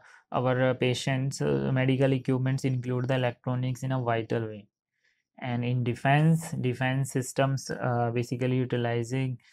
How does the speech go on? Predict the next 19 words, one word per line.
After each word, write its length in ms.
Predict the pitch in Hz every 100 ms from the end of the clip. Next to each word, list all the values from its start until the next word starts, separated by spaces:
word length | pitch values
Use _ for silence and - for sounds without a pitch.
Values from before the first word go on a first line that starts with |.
| - -
automation 640 | 123 123 127 127 123 139 131
systems, 580 | 127 - 139 131 123
uh, 180 | 135 127
automatic 500 | 127 127 131 127 127
missile 500 | 123 120 117 123 123
system, 600 | 123 127 117 - 127 127
drone 340 | 117 120 123 127
system, 560 | 127 120 - 131 123 120
robotics, 640 | 120 117 123 131 127 - -
et 60 |
cetera. 420 | - 120 - 135 127 - -
So 120 | -
all 280 | - 151 151
these 280 | 151 151 143
are 160 | 147
utilize 800 | 139 135 131 131 135 131 127 123
the 120 | 131
electronics 760 | 135 127 120 - 123 127 151 160
power. 380 | - 117 104